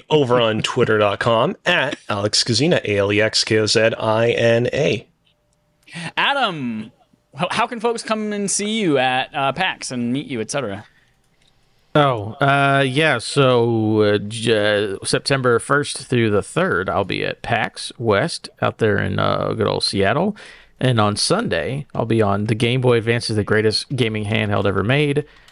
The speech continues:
Speaker 3: uh, panel coming to pax West, Sunday, September third at eleven thirty A M in the Monarch Theater. And on pax's Twitch. If you can't be there, you can still watch it.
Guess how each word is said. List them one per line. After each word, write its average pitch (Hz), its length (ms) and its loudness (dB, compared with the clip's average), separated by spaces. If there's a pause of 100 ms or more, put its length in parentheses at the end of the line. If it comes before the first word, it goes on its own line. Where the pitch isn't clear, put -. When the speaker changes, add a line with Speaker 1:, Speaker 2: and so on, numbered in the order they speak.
Speaker 3:
uh, 90 480 -2
panel 107 340 -2
coming 110 200 -2
to 101 60 -2
pax 107 300 -4
West, 139 460 -2
Sunday, 120 280 0
September 107 400 -2
third 117 380 2
at 101 80 -6
eleven 101 340 0
thirty 104 380 2
A 110 180 4
M 127 240 0
in 113 120 -4
the 98 80 0
Monarch 160 520 0
Theater. 76 1300 -2 (280)
And 147 200 0
on 101 320 -4 (380)
pax's 139 360 -4
Twitch. - 480 -4 (380)
If 135 100 -8
you 123 80 0
can't 131 160 0
be 170 100 -2
there, 147 140 0
you 127 60 0
can 139 100 -2
still 143 200 0
watch 196 260 -4
it. - 180 -4